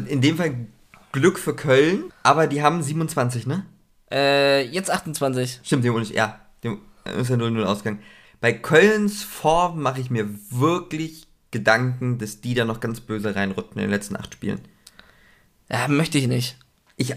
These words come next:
Speaker 1: ich auch nicht. Also ich auch nicht und, ne?
Speaker 2: Die sind mit der Transfersperre schon genug gebeutelt.
Speaker 1: Das stimmt, da ist immer noch die Frage, okay.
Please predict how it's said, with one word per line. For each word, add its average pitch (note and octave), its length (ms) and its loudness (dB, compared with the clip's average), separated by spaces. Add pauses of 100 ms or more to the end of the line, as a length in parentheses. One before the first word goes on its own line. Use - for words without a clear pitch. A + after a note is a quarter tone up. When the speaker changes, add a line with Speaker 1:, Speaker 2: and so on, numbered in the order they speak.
Speaker 1:
ich D3+ 200 4
auch D#3+ 120 6
nicht. A#2 320 -4
Also B2+ 200 2
ich B2+ 260 -4
auch C#3+ 180 4
nicht F3+ 300 -6
und, C3+ 300 -2 (480)
ne? D3 160 4
Speaker 2:
Die D3+ 40 -2
sind D#3+ 140 2
mit D#3+ 100 4
der D3+ 140 6
Transfersperre F3 880 2
schon F3+ 260 -2
genug G3+ 240 -4
gebeutelt. C3+ 600 0 (180)
Speaker 1:
Das B2 180 0
stimmt, C#3+ 240 -4
da B2+ 80 4
ist A#2 80 0
immer A2+ 140 -2
noch A#2 160 0
die B2 80 -6
Frage, B2 360 6
okay. C#3 380 0